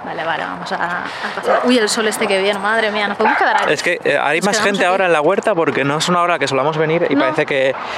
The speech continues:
Speaker 2: es buena
Speaker 1: Hay gente
Speaker 2: idea.
Speaker 1: paseando, sí.
Speaker 2: El sol de invierno por la tarde, por la huerta, pues está la
Speaker 1: Claro,
Speaker 2: gente paseando a
Speaker 1: está
Speaker 2: sus
Speaker 1: muy bien.
Speaker 2: perrillos.
Speaker 1: Está muy bien.
Speaker 2: Y me parece que les estamos, eh, destrozando un poco la paz.
Speaker 1: En plan, a ver, yo he salido aquí a pasear a mi bola, tranquila en la
Speaker 2: Está,
Speaker 1: huerta.
Speaker 2: está esto súper en silencio y nosotros
Speaker 1: <laughs>
Speaker 2: hablando un
Speaker 1: Sí,
Speaker 2: poco
Speaker 1: sí.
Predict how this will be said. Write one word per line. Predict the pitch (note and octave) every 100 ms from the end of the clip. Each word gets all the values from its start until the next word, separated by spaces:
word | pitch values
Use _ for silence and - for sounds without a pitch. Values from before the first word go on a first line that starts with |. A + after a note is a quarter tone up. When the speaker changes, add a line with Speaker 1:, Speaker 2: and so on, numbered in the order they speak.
| -
Speaker 2:
es | C#3 C3+
buena | C#3+ D3
Speaker 1:
Hay | C#3
gente | C3 C#3
Speaker 2:
idea. | C3+
Speaker 1:
paseando, | B2 A3+ B3 A#3+ A3+ A3+ A#3
sí. | D#4+
Speaker 2:
El | C#4+ C#3
sol | C3+ C#3+ C#3+
de |
invierno | D3+ C#3+ D3 D3+ D3
por | C3+ C#3
la | B2+
tarde, | D3 D3 C3+
por | C3
la | C3+
huerta, | C#3+ D3+ D#3
pues | C#3+
está | C3+ B3
la | A#3
Speaker 1:
Claro, | A3
Speaker 2:
gente | C3 C3
paseando | B2+ C3+ B2+
a |
Speaker 1:
está | B2 -
Speaker 2:
sus |
Speaker 1:
muy | A3
bien. | C3+
Speaker 2:
perrillos. | C3 B2+ B2+ - - -
Speaker 1:
Está | A3+ - G#3
muy | A3
bien. | G#3 G#3+ A#3 -
Speaker 2:
Y | C3
me | C3+
parece | C3 C#3
que | C#3
les | C3+
estamos, | B2+ B2+ B2+ B2 B2 A#2+ - - - - - - - -
eh, | B2 C3+
destrozando | B2+ A#2+ C3 C3+ C3+
un | C3
poco | C#3 C3+
la | A#2
paz. | B2 A#2+ - - -
Speaker 1:
En |
plan, | G#3 G3 F#3+
a | F#3
ver, | G3+
yo |
he | G3+
salido | A3+ A3
aquí | A3 B3+
a | A3+
pasear | F#3+ F#3+ G3 G#3+ A3+
a | G#3+
mi | F#3+
bola, | G#3+ B3+ C4+ F4+
tranquila | D4 G#3 A3 B3
en | C4+
la | A3+
Speaker 2:
Está, | A3+
Speaker 1:
huerta. | D4+ -
Speaker 2:
está | C3
esto | C3 C#3
súper | C3+ C3
en | C3
silencio | C3 C3 C3 C#3+
y |
nosotros | B2+ B2+ C#3
Speaker 1:
<laughs> | C3+ C#3+
Speaker 2:
hablando | C3+ C3+ C#3
un | C#3+
Speaker 1:
Sí, |
Speaker 2:
poco | A#3+
Speaker 1:
sí. | -